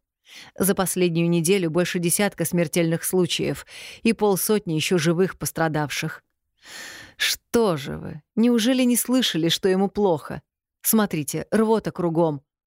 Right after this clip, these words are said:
Он же не мгновенно умер». «Когда бы?» возмутилась соседка.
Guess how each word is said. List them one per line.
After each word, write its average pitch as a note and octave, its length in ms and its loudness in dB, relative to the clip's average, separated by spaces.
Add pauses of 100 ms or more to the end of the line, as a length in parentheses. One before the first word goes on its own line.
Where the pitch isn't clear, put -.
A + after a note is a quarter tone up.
(160)
Он F#3+ 140 2
же F3 120 2
не G3 100 2
мгновенно E3+ 680 0
умер». D3 380 -2 (1160)
«Когда G#3 500 0
бы?» D3 220 -4 (600)
возмутилась D#3 640 0
соседка. D#3 600 -2